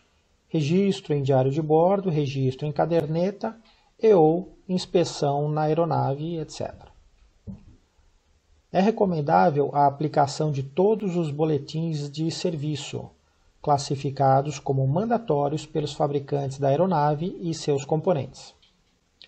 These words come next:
Possuir manual de voo e manual de manutenção aprovado por engenheiro aeronáutico, como já citado acima. Estar adimplente com todas as manutenções estipuladas em seu manual de manutenção.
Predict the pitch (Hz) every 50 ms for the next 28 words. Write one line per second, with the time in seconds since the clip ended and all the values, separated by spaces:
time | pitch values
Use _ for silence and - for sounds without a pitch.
0 | _ _ _ _ _ _ _ _ _ _ _ _ _ _ _ _ 247 240 - -
1 | 208 196 190 175 175 170 165 156 147 139 135 139 139 180 165 160 170 175 190 214
2 | 220 208 202 208 208 190 175 156 147 147 147 160 170 165 175 165 - 190 190 180
3 | - - 170 170 170 - 196 180 147 139 135 135 135 135 135 - 160 151 156 156
4 | 143 139 156 147 135 135 131 135 143 156 175 196 196 175 156 151 160 175 180 -
5 | - - - 202 208 208 - 165 151 151 151 151 147 - - 160 - 151 151 165
6 | 180 180 - - 139 - - - - - _ _ _ _ _ _ _ _ _ _
7 | _ _ _ _ - _ _ _ _ _ _ _ _ _ _ _ _ _ _ _
8 | _ _ - 160 151 - - 139 131 131 135 135 135 160 170 170 - - 170 180
9 | 202 220 214 - - 160 147 131 135 - 151 143 135 139 127 135 135 131 131 139
10 | 139 139 139 135 135 147 139 135 135 - - 139 131 123 127 127 131 - - 131
11 | 135 131 131 135 139 135 135 131 131 123 120 127 131 127 131 - - 139 135 135
12 | 135 131 131 131 131 127 123 123 123 127 143 143 147 143 143 180 185 190 - -
13 | 185 185 214 262